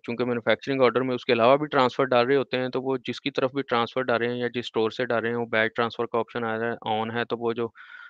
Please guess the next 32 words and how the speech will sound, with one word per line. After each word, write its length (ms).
पर्सन 600
है 200
जिसके 300
लिए 160
वो 100
ट्रांसफर, 420
जिसको 280
assigned 380
है, 60
वो 60
इकट्ठे 340
भी 80
transfer 380
सारे 240
कर 160
सकता 300
है, 60
मतलब 160
सिलेक्ट 360
करके 240
ये 120
अगर 180
option 460
on 120
किया 140
हुआ 160
है 300
आपने 280
तो। 140
इसके 160
अलावा 140
picking 420